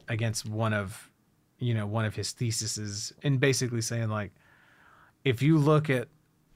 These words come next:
the albums that came out in ninety-one that we still talk, 'cause, you know, oh, Nevermind and Bad Motorfinger or whatever, whatever, whatever, none of those albums were number one.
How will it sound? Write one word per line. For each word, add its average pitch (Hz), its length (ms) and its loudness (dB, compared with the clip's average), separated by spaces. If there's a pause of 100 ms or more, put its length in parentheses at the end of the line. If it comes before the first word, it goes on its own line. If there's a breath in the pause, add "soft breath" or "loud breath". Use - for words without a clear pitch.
the 131 120 2
albums 123 400 6
that 117 80 0
came 123 220 0
out 117 140 2
in 110 60 0
ninety-one 110 560 0
that 101 120 -6
we 110 100 -4
still 110 200 -4
talk, 107 280 -6
'cause, 110 320 -2
you 131 140 0
know, 101 140 0
oh, 147 260 4
Nevermind 110 840 2
and 87 260 -8 (340)
Bad 135 220 0
Motorfinger 135 480 0
or 92 260 -6
whatever, 147 380 4
whatever, 131 320 2
whatever, 123 380 0 (420 soft breath)
none 131 480 6
of 131 60 6
those 117 180 2
albums 104 560 0
were 110 120 -4
number 98 300 -2
one. 80 380 -10